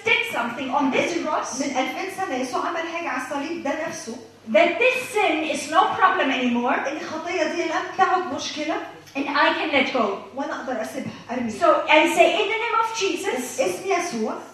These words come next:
Speaker 1: Esther, I, I, in the spirit, I look to her.
Speaker 2: أنا ببص لها في الروح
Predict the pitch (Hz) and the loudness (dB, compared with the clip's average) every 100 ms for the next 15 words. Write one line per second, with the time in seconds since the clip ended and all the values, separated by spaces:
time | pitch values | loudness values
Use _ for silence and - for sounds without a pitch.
0 | - - - - - 359 339 - 427 277 | -20 -20 -20 -2 2 2 0 -2 2 4
1 | 285 285 - 277 - 285 - - 381 349 | 4 2 -4 -6 -6 -10 -12 -6 -4 0
2 | 294 302 339 - 381 320 381 - - - | 0 0 -2 -4 -6 -4 -4 -4 -6 -12
3 | - - 277 247 220 269 - 381 320 311 | -14 -8 -6 -4 -4 -6 -4 -4 -4 -6
4 | 233 277 | -4 -2